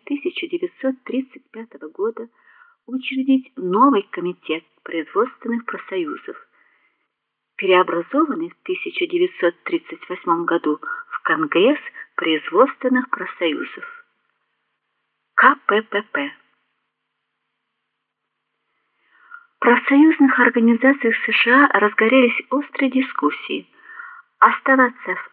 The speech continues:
А Ф Т или же переходить к К П П. Предприниматели, не желавшие терять своего влияния в профсоюзах,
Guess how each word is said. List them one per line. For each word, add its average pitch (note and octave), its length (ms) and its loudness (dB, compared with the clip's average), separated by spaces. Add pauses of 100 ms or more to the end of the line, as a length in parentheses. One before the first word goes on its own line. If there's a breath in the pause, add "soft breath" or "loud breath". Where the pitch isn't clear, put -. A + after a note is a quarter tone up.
А - 200 8
Ф F3+ 160 -4 (200)
Т E4+ 220 0 (400 soft breath)
или C#4+ 300 4
же E3 200 4
переходить B3+ 600 4 (100)
к - 0 -
К B3+ 160 4
П C4 200 -4 (140)
П. D4 160 -8 (1500)
Предприниматели, C4+ 1120 6
не G#3 160 0
желавшие A3+ 500 6
терять G#3+ 440 2
своего F3+ 260 -6
влияния E3+ 540 -4
в - 20 -20
профсоюзах, F3 760 -10